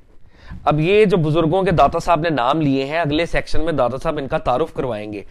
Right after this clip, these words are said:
ये तकरीबन दाता साहब के कंटेम्परेरीज या उससे थोड़े से पहले के हैं, ये वाले बुजुर्ग। तो कह रहे हैं एक मिस्ट्री है ये, अच्छा बुरा छोड़ो, राज है राज। तो राज वाली बात जो होती है वो फिर राज वाली होती है ना,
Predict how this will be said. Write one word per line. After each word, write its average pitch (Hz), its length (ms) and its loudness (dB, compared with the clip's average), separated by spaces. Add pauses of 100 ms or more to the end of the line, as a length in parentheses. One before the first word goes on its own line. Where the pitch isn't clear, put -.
(280)
ये - 60 2
तकरीबन 165 560 0
दाता 139 260 2
साहब 170 220 0
के 175 120 -4
कंटेम्परेरीज 139 800 -4
या 151 60 0
उससे 156 160 -2
थोड़े 180 320 0
से 175 80 -2
पहले 117 340 -4
के 95 100 -16
हैं, 76 140 -18 (640)
ये 147 140 4
वाले 143 220 4
बुजुर्ग। 110 500 -6 (640)
तो 190 60 -2
कह 202 240 4
रहे 277 140 4
हैं 311 80 4
एक 277 60 0
मिस्ट्री 240 520 2
है 180 100 8
ये, 113 200 0 (1040)
अच्छा 208 260 4
बुरा 214 240 6
छोड़ो, 196 560 0 (100)
राज 170 580 4
है 170 100 6
राज। 135 580 4 (760)
तो 160 80 4
राज 147 380 6
वाली 208 220 2
बात 160 280 4
जो 185 140 2
होती 165 180 -2
है 214 80 2
वो 214 120 0
फिर 196 180 2
राज 139 340 4
वाली 180 260 2
होती 104 280 -2
है 98 100 -8
ना, 147 120 -16